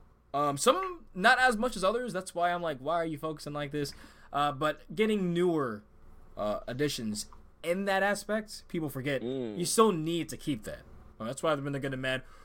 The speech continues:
Speaker 1: "We're not building thrill coasters anymore." Listen, wait till next year. Wait till twenty twenty-six too.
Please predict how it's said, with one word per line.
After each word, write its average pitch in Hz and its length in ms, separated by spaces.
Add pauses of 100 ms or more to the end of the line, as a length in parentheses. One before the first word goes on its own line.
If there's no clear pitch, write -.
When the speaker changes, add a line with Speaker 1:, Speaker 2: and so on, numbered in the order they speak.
(120)
Speaker 1:
"We're 226 120
not 220 160
building 214 280
thrill 220 260
coasters 185 340
anymore." 185 340 (160)
Listen, 143 340 (300)
wait 208 220
till 202 100
next 147 240
year. 92 160 (240)
Wait 165 140
till 165 100
twenty 160 220
twenty-six 147 420
too. 147 180